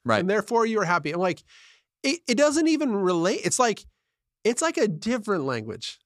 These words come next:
Speaker 2: It's like, doesn't matter what he's singing. It doesn't matter what she's singing. The sound and the, and the tempo and the
Speaker 1: Yep.
Speaker 2: time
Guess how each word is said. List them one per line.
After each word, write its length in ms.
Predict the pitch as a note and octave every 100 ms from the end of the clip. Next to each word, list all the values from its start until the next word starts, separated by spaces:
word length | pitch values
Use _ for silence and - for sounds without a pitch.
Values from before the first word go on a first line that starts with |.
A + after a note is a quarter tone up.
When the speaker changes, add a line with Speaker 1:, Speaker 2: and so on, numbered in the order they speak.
| _
Speaker 2:
It's 180 | G#3+ G#3+
like, 300 | A#3 F#3 - _ _ F#3+
doesn't 260 | G#3+ A3+
matter 300 | A3 D#4+ C#4+
what 140 | C#3 B2+
he's 140 | B2
singing. 340 | C3+ A2+ A#2 - -
It 60 | E3+
doesn't 280 | G3 G3+
matter 220 | G3+ A3 G3+
what 180 | D3+
she's 260 | B2 D3+ C3
singing. 360 | - A#2 A2+ A#2+ _ _ _ _ _ -
The 180 | D3 F3
sound 680 | - F#3 F3 A3 D#4+ D#4+ - _ _ _ _ _ _ -
and 180 | E3+ E3+
the, 180 | D#3 D3 -
and 120 | D#3
the 140 | D#3
tempo 560 | D3 E3+ F3+ F#3+ A#3+ C4
and 100 | A3+
the 80 | D3+
Speaker 1:
Yep. 60 |
Speaker 2:
time 640 | - A3+ C4 F3+ C#3 C#3+